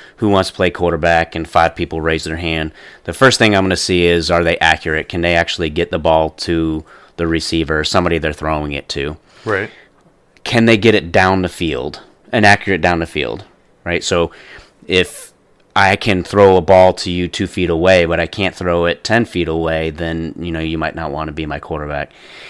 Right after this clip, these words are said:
Speaker 1: And are you smart with the ball? Are you gonna make good decisions? And know when to either throw it away or know when to not throw it or go down or whatever the case may be.
Speaker 2: Yeah.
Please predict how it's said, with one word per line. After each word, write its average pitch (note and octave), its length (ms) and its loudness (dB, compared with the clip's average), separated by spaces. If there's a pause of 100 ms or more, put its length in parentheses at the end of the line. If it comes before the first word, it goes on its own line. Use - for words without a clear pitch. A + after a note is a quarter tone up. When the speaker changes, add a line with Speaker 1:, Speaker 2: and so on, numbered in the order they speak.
(140)
Speaker 1:
And F2 300 0
are G2+ 120 6
you F#2 120 2
smart F2 420 0
with E2 160 -8
the - 80 -6
ball? D2+ 440 -2
Are E2 120 -4
you E2 160 -2
gonna D#2+ 180 -4
make D#2+ 240 -4
good E2+ 160 -2
decisions? B2 680 0 (360)
And F2+ 600 0
know F#2 200 2
when F2+ 240 0
to - 80 -6
either F2+ 220 -2
throw F2 180 -2
it E2 60 -2
away F#2+ 480 4 (260)
or F2+ 240 2
know F2 240 2
when F2 380 0
to E2+ 180 -4
not E2+ 300 -2
throw F2+ 300 2
it F2 200 0
or E2 440 0 (180)
go F#2 160 2
down F2 280 2
or D#2+ 100 -4
whatever F#2 420 2
the D#2+ 60 -6
case D#2+ 280 -8
may D2+ 120 -8
be. C#2+ 280 -10 (100)
Speaker 2:
Yeah. A2 260 -6